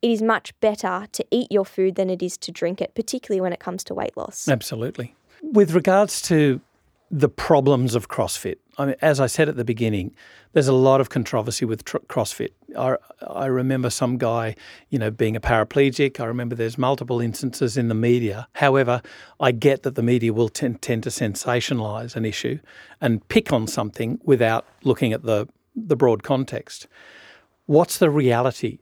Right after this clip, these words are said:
Speaker 2: of the problems or the injuries regarding CrossFit? How are they encountered? And what's their relevance when you place them in with other sports, like football, for instance, high contact sports?
Speaker 1: Yeah.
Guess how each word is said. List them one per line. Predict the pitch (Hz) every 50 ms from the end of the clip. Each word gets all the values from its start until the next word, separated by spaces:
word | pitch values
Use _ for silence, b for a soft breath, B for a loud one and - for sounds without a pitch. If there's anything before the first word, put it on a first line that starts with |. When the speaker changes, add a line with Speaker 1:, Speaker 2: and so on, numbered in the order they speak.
| _ -
Speaker 2:
of | - 127 117 113 107
the | - 120 110 107 113 - _ -
problems | - - - 156 151 131 123 104 98 101 -
or | 117
the | 110 135 -
injuries | - 151 156 160 151 135 139 117 101 98 - - - -
regarding | 127 117 117 127 113 117 110 107
CrossFit? | - - - 120 117 - - - - - _ _ _ -
How | - - 135 123
are | 127 127
they | 113 104 104
encountered? | 101 98 - - 120 117 131 - 233 240 - B B B B B B B B -
And | 156 147 143 - -
what's | - 170 151 170 165 - -
their | - 151 139
relevance | 127 131 139 131 127 123 120 - - -
when | 131 123
you | 123
place | - - 135 131 131 123 -
them | - 139 127
in | 127 127 -
with | 135 135 127 -
other | 123 139 147 -
sports, | - - - - 123 113 - -
like | - 113 -
football, | - - - 127 - _ - 120 104 98
for | - - 110
instance, | 101 - - - -
high | - 139 123
contact | - - 143 143 - 139 - -
sports? | - - - - _ - - -
Speaker 1:
Yeah. | 247 254 233 208 175